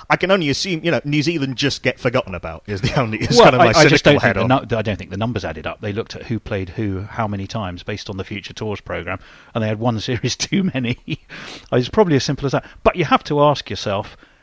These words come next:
Speaker 2: um, if, you know, what the fuck has the last hundred and forty-two years been about? So to me, it's two test matches. It's two test matches where England absolutely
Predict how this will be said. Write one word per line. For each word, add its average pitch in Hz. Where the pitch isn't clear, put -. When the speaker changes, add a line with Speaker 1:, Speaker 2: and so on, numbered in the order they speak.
Speaker 2:
um, 120
if, 139
you 165
know, 110
what 170
the -
fuck -
has 135
the 139
last 131
hundred 131
and 135
forty-two 127
years 127
been 95
about? 90
So 143
to 156
me, 175
it's -
two 156
test -
matches. 107
It's -
two 190
test -
matches 120
where 123
England 131
absolutely 117